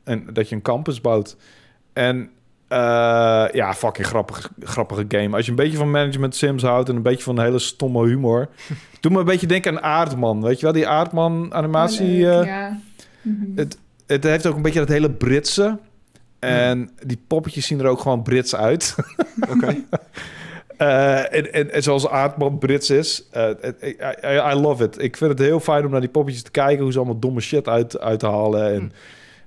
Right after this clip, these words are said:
Speaker 3: Hmm.
Speaker 1: "Oh, ik wil een, ik wil graag een clownsdoos hebben." En dan zet je een clownsdoos neer midden in een fucking college, ehm, een, een gang van een universiteit. En dan gaat iemand een, <laughs> zo, zo'n, eh,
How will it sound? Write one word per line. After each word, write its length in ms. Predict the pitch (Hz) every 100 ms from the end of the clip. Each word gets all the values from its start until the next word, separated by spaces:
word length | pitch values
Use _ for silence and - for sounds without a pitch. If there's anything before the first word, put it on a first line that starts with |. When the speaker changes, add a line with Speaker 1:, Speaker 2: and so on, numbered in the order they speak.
| -
Speaker 3:
Hmm. 120 | 233
Speaker 1:
"Oh, 80 | 175
ik 100 | 170
wil 120 | 220
een, 100 | 220
ik 140 | 214 196
wil 100 | 226
graag 260 | 226 196
een 140 | 180 175
clownsdoos 680 | 214 220 156 120 143 135 110
hebben." 380 | 123 110 104 101
En 100 | 107
dan 200 | 113 107
zet 180 | 123
je 60 | 117
een 80 | 107
clownsdoos 680 | 127 127 123 - 117 117 117
neer 240 | 113 120
midden 240 | 117 120
in 60 | 113
een 60 | 107
fucking 280 | - 110 107
college, 520 | 113 113 110 113 113
ehm, 360 | 120 107 107 107 - _ _ _ _ -
een, 260 | 113 - 131
een 100 | 113
gang 300 | 92 127 110
van 160 | 113
een 120 | 110
universiteit. 640 | 120 113 110 107 113 113 117
En 100 | 117
dan 140 | 104
gaat 160 | 104 117
iemand 380 | 113 110 110 - - - - _ _ -
een, 140 | 113 - -
<laughs> 160 | 104 - - - - - - -
zo, 240 | - 135
zo'n, 380 | 127 139 131 127
eh, 200 | - 127